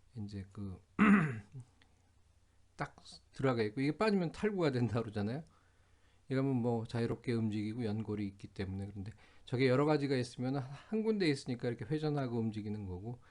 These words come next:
왼쪽에 있는 그립처럼 많이 있다 그러면 딱 고정이 되겠죠. 가지고 이런 것들을 하면 육각크롬이 부타디엔하고 반응하면 삼각크롬하고 바이프로덕트,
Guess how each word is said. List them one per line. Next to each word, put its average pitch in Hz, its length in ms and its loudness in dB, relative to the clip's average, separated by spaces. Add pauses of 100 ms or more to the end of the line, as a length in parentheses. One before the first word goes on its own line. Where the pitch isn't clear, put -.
(480)
왼쪽에 120 400 0
있는 117 200 2
그립처럼 110 540 -4
많이 107 280 0
있다 107 220 -6
그러면 117 360 -4
딱 123 240 -10
고정이 107 380 -4
되겠죠. 90 440 -6 (2750)
가지고 160 280 -4
이런 180 460 2
것들을 160 540 -2
하면 165 220 0
육각크롬이 143 960 -2
부타디엔하고 120 640 0
반응하면 110 560 -2
삼각크롬하고 127 960 -4
바이프로덕트, 107 840 -4